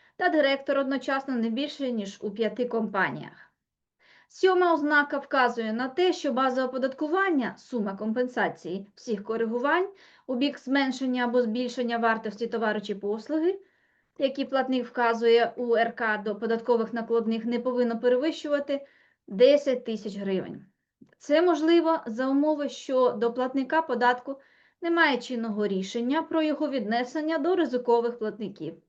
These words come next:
а керівник цього платника не обіймає аналогічну посаду більше, ніж у п'яти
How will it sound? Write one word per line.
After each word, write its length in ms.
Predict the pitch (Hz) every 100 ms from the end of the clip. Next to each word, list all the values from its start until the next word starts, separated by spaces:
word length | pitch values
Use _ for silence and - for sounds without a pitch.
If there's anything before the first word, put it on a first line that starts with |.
| _ _ _ _ - -
а 100 | 285
керівник 600 | 294 269 254 247 247 -
цього 360 | 311 285 320
платника 640 | 320 302 294 294 294 277 285 _ 254
не 260 | 294 330
обіймає 560 | 302 311 294 254 190 -
аналогічну 680 | 214 226 226 226 220 - 196
посаду 600 | 190 190 269 285 277 285 - _ _ -
більше, 400 | - 339 339 339
ніж 280 | 320 311 -
у 100 | 247
п'яти 640 | 233 233 220 220 262 277